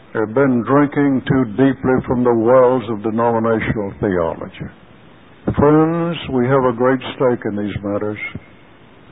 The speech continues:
We have an obligation to those who went before us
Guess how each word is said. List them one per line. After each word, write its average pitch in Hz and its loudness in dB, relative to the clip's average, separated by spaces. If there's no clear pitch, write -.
We 151 6
have 143 2
an 131 0
obligation 117 0
to 117 -2
those 113 2
who 120 0
went 143 -2
before 143 2
us 135 -6